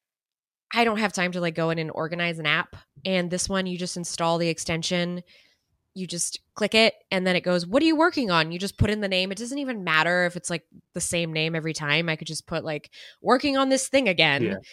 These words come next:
Speaker 1: and then it'll track that for me. And then at the end of the month, I can see, like, at a glance, "Okay, I worked on this for, like, twenty hours this month.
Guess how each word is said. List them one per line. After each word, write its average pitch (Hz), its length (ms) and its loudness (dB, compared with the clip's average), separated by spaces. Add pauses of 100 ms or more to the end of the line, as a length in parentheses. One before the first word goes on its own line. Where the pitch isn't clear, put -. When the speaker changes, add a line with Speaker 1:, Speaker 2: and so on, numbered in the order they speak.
(300)
Speaker 1:
and 196 280 6
then 190 180 2
it'll 180 180 -2
track 175 300 2
that 156 180 2
for 156 200 -2
me. 143 380 -4 (100)
And 156 240 0
then 160 100 0
at 156 100 -2
the 165 160 -2
end 165 140 -4
of 160 100 -6
the 160 80 -4
month, 156 520 -6
I 160 120 -4
can 147 480 -10
see, 151 420 -4
like, 147 180 -2
at 147 140 0
a 147 60 0
glance, 139 500 -6
"Okay, 151 220 -6
I 143 140 -2
worked 156 240 -6
on 156 120 -8
this 147 180 -6
for, - 160 -20
like, - 140 -14
twenty 147 260 -12
hours 185 360 -4
this 165 160 -10
month. 165 180 -8